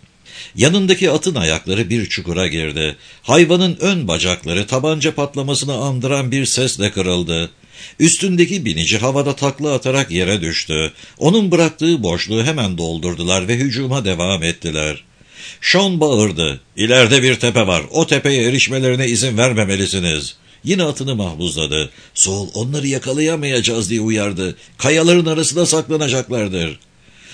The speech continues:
Sean, "Allah kahretsin!" diye inledi. "Kahretsin!"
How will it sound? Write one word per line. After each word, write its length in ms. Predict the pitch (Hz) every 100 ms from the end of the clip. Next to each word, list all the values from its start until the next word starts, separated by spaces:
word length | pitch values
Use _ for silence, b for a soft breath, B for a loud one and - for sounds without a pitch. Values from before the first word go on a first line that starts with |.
| B
Sean, 340 | - - 92 80
"Allah 360 | 82 107 98 87
kahretsin!" 600 | - 107 82 92 - 101
diye 140 | 92 90
inledi. 300 | 90 90 87
"Kahretsin!" 680 | 120 127 101 104 - 98